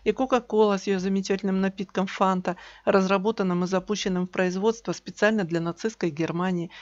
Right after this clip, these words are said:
И Kodak, исправно производивший не только пленки для самолетов-разведчиков Люфтваффе,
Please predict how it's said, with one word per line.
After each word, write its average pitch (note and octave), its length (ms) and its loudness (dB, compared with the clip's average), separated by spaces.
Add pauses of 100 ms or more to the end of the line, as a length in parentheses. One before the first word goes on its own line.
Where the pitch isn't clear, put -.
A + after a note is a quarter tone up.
(160)
И A#3+ 80 -2
Kodak, A3+ 520 0 (220)
исправно G3+ 540 0
производивший G3 720 0
не F#3 140 0
только A3 400 0
пленки G3 400 -2
для F#3 160 0
самолетов-разведчиков F#3 1120 -2
Люфтваффе, F#3 640 -2